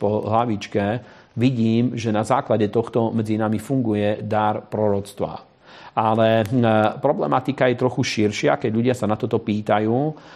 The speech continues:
pretože ja viem, že v dnešnej dobe v charizmatickom hnutí je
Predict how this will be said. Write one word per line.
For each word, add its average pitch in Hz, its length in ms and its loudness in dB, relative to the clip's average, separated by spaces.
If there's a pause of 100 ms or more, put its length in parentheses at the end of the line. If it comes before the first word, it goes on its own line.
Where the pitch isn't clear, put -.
(100)
pretože 120 340 0
ja 120 140 6
viem, 131 180 0
že 113 140 -2
v 107 100 0
dnešnej 123 300 -2
dobe 117 240 2
v - 80 -12
charizmatickom 117 800 -2
hnutí 113 640 -2 (320)
je 139 320 2